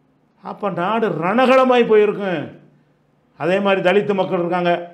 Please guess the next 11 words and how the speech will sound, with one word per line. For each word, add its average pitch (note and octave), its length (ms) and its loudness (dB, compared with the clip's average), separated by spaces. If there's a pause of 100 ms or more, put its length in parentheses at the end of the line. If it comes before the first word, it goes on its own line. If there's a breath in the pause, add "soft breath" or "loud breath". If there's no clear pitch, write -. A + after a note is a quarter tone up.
(140)
அவங்க F#3+ 360 0
என்ன F#3 180 2
செஞ்சாங்க? F3+ 640 -2
"ஒடுக்க F3 240 0
போறோம், F3 300 -2
நசு-, E3+ 260 -6
நசுக்க E3 240 -8
போறோங்கிறாங்க." F3 680 -4 (340 loud breath)
உடனே G3 260 -2
என்ன G3 140 -2
செய்றீங்க? F#3 580 0